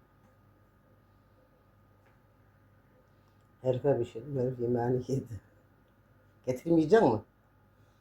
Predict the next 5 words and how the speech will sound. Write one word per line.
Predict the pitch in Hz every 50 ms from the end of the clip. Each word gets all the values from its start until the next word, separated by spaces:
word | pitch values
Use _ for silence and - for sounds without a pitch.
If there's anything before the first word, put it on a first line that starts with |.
| _ _ _ -
Doydun | 113 117 120 120 143 156 143
mu? | 117 104 - _ _ _ _ _ _ _ _ _ _ _ _ _ _ _ _ _ _ _ _ _ _ _ _ _ _ _ _ _ _ _ _ _ _ -
Fasulyemizi | 131 127 - - 117 117 120 117 120 120 - - -
pişirdim, | - - 175 - - 151 156 160
bitti. | 147 151 - _ - - 147 127